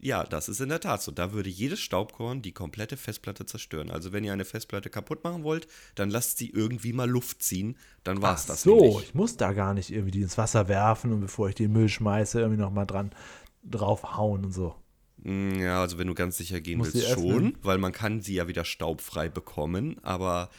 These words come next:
Speaker 1: in der Tat ist es so, wenn du, wenn du eine Festplatte, wenn sie mal ein bisschen verbogen ist und irgendwie Staub rankommt, dann kann sie nicht mehr richtig lesen.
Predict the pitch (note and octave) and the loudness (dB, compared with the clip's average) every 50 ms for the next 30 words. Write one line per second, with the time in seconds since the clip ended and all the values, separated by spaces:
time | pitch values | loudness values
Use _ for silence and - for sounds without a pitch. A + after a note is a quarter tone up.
0 | - _ - - F#2+ G2 G2+ G2 G2+ A2 F#2+ F#2 G#2 G2 F#2 F2+ F#2 G2+ G2 F#2 | -20 _ -10 -6 -4 -2 -2 -2 -2 -4 -4 -4 -4 -4 -6 -8 -8 -8 -6 -4
1 | F#2+ F#2 F#2 F2+ F2 F2 E2 F2 F2 F2 F2+ F2+ F2+ F2 - - - B2 - - | -4 -4 -4 -4 -4 -4 -6 -6 -8 -8 -6 -6 -6 -8 -8 -8 -8 -8 -8 -8
2 | - - G#2+ G#2+ - G#2+ G#2+ G#2+ G#2 F#2+ G2 F#2 F#2+ F2+ F#2+ F#2+ F2 F2+ F#2 G2+ | -6 -6 -6 -6 -4 -4 -4 -4 -4 -4 -6 -6 -6 -6 -6 -6 -6 -6 -6 -8
3 | - - G2 - - E2+ E2+ F#2 F#2+ A2+ A2 A2+ G#2 G2+ - F#2 F2+ F2+ F2 - | -8 -8 -8 -8 -10 -8 -6 -4 -4 -4 -4 -6 -6 -6 -8 -8 -8 -8 -10 -12
4 | - - - - - - _ - - G#2+ A2 A#2+ A#2+ A2 G#2+ G2+ - - - G2 | -18 -20 -20 -20 -20 -20 _ -8 -2 0 2 2 2 0 -2 -4 -4 -2 0 0
5 | F#2+ G2+ - G2+ F#2+ G2 G2 - G#2 F#2+ F#2+ - G2 F#2 - - G2+ G2 F#2+ G2+ | 0 0 -2 -4 -4 -4 -4 -4 -4 -4 -4 -4 -6 -6 -6 -6 -6 -4 -4 -4
6 | G2 F#2+ - - F#2+ E2+ F2 G2 F#2+ - - G#2 - E2+ F2+ G#2 G#2+ G2 F#2 F2 | -4 -6 -6 -6 -6 -6 -6 -8 -8 -8 -10 -8 -6 -2 0 0 0 0 0 -2
7 | D#2+ F2+ | -4 -6